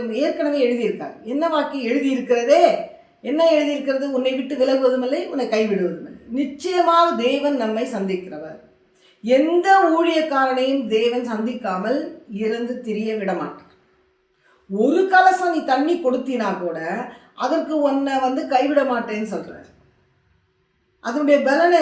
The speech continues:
ஆண்டவர் ஆசீர்வதிப்பேன்னு சொல்றார். அப்ப எப்படி நம்ம வந்து ஒண்ணு இல்லாதவர்களா மாற முடியும்? சான்ஸே இல்ல. தேவனை நம்பினவர்கள் குறைந்து போனதாக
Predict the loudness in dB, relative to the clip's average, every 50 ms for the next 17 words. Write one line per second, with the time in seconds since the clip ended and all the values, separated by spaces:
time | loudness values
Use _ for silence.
0 | 4 2 2 0 2 2 2 2 0 -2 -2 -4 -4 -2 -2 -2 -2 -2 -4 -2
1 | 0 0 0 0 0 -4 -6 -6 -6 -10 -12 -14 -18 -20 _ _ _ _ _ _
2 | _ _ _ _ _ _ _ _ _ -10 -4 0 2 2 4 2 2 0 -4 0
3 | 2 2 4 4 2 2 2 0 0 0 0 0 0 0 0 0 0 0 0 2
4 | 4 6 6 6 6 4 2 0 -2 -2 -2 0 0 2 2 4 4 4 4 4
5 | 4 0 0 0 0 -2 -2 -2 -4 -4 -4 -4 -4 -6 -6 -6 -8 -10 -12 -16
6 | _ _ _ _ _ _ _ _ _ _ -6 -4 -2 0 0 0 0 2 2 4
7 | 4 2 2 2 2 4 4 4 4 4 2 2 2 2 0 2 0 0 -2 -2
8 | 0 0 0 2 2 0 0 0 0 2 2 2 2 0 -2 -8 -14 -20 _ _
9 | _ _ _ _ _ _ _ _ _ _ _ _ _ _ _ _ _ _ _ _
10 | _ _ _ _ _ -4 0 0 2 2 4 4 4 2 2 0 0 -2 -2 0
11 | 0 2 2 2 2 0 0 0 0 0 0 0